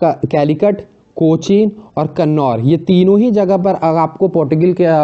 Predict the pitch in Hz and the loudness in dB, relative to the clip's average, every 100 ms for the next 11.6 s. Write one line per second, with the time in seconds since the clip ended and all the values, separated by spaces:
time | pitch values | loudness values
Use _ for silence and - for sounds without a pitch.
0 | 147 143 139 151 143 156 185 175 165 175 | 2 0 -2 -2 0 0 0 0 -4 -2
1 | 151 156 160 147 151 139 156 160 - 147 | 0 0 0 -2 0 0 -2 -2 -2 -4
2 | 139 180 180 - - - 147 139 151 175 | -2 -4 -4 -16 -14 -6 -4 0 -2 0
3 | 175 160 160 147 135 147 196 202 135 147 | 0 0 0 0 0 0 0 0 0 0
4 | 151 123 104 147 190 160 156 185 190 208 | 2 0 -2 -2 -2 0 0 0 0 0
5 | 208 196 180 165 156 139 139 151 - - | 2 2 0 0 0 -2 -2 -4 -6 -20
6 | - 127 147 185 214 220 214 214 202 196 | -16 -6 -2 0 2 2 2 2 2 2
7 | 202 180 180 196 190 185 208 190 - _ | 2 0 0 0 0 0 0 0 -4 _
8 | _ _ - 135 208 123 156 180 175 120 | _ _ -2 0 0 2 0 0 -2 -2
9 | 117 160 185 170 175 131 113 113 170 196 | 0 2 2 2 0 0 0 -2 0 0
10 | 196 180 180 175 180 170 185 - 143 151 | 0 0 0 2 2 2 0 0 0 2
11 | 185 190 160 131 110 | 2 0 0 0 -2